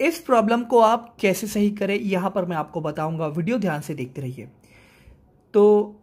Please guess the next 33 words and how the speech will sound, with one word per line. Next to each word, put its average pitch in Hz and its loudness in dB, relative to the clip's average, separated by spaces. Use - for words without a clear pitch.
ये 262 0
प्रॉब्लम 233 0
का 269 0
सबसे 254 -6
ईजी 226 2
सॉल्यूशन 226 -2
ये 208 2
है, 202 -2
जो 196 2
ये 320 6
मैसेज 233 0
ऐप 214 0
खुद 214 -2
है, 151 -6
अब 247 2
जो 208 2
भी 277 4
बहुत 220 2
से 302 -4
फ़ोन 220 2
आ 214 4
रहे 220 0
हैं, 214 -2
उसमें 262 -2
प्री 277 2
इंस्टॉल्ड 262 2
Google 220 2
की 269 0
ये 262 0
मैसेज 190 0
ऐप 180 0
आती 160 -4
है। 147 -8